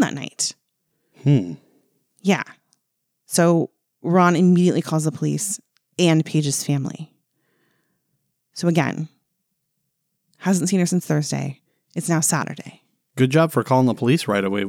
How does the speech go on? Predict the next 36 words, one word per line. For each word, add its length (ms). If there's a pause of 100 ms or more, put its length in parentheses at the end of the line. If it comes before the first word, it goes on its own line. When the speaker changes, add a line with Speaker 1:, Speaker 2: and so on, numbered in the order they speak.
Speaker 2:
How 120
many 160
stories 360
have 100
we 100
done 240
where 100
they 160
sit 280
on 120
it 140 (100)
for 140
a 40
couple 260
days? 260
Speaker 1:
I 80
know, 100 (240)
right? 100
Speaker 2:
Way 100
to 60
go, 140
Ron. 480 (520)
Speaker 1:
Right. 440 (720)
Well, 120
Pele-, 320 (200)
P-, 200 (120)
Police. 800
Speaker 2:
Police. 540 (120)
Speaker 1:
Police. 500
Speaker 2:
There's 240
one 340
per 180
episode. 560 (160)
There 200
it 60
is. 280